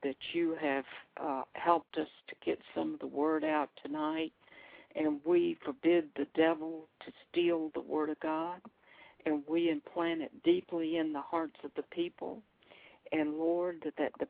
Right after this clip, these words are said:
people will not be afraid, that they will walk with you because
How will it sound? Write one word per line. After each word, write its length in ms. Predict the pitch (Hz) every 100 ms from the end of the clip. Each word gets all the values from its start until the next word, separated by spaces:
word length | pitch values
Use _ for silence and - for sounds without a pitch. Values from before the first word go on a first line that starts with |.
| -
people 440 | 196 196 190 180 147
will 280 | 143 135
not 360 | 143 151 180 220
be 180 | 202 202
afraid, 720 | 196 - 147 120 123 - - - - - _ -
that 120 | 147 -
they 160 | 156
will 200 | 147 143
walk 420 | 135 139 147 - 156
with 180 | 160
you 420 | 160 170 160 127 - -
because 300 | - 143